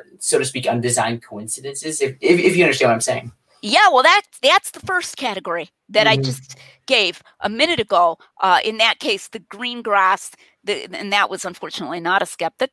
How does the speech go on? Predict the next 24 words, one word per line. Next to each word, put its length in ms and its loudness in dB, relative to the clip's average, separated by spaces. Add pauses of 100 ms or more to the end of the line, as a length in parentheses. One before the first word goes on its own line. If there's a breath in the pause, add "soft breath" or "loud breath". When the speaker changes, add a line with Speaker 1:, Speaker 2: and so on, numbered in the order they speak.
Speaker 2:
but 240 4
I'm 160 -6
sure 160 -6
a 80 -2
skeptic 400 -2
would 140 -8
love 200 2
to 140 -10
use 240 -4
it. 120 2 (360 loud breath)
Um, 340 6 (920)
a, 220 -4
a 180 -4
scholar 400 0
named 300 -10 (180)
Nelson, 560 -2
if 160 -12
I 60 -4
recall 320 -8
correctly. 440 -8 (300 loud breath)
Anyway, 520 4
um, 340 6 (280 soft breath)
that, 320 4
uh, 40 -4